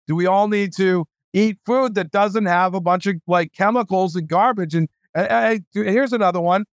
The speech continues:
I would like to see, I would like to see a day when planes stop flying over my house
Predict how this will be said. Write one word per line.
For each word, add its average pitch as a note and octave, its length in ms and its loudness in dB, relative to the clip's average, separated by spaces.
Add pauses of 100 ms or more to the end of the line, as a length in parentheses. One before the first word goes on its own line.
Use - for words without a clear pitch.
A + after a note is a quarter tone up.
(160)
I A#3 140 2
would B3+ 160 -2
like G3 240 0
to F#3+ 100 -8
see, G#3 360 0 (200)
I G3 120 2
would B3+ 160 -2
like A3+ 200 0
to G3 100 -2
see A3+ 220 0
a G3+ 60 0
day F#3+ 300 0
when F3+ 220 -4
planes A#3 420 -2
stop F#3+ 340 -2
flying A3 340 0
over F3 160 -2
my D#3+ 160 0
house G#3+ 360 0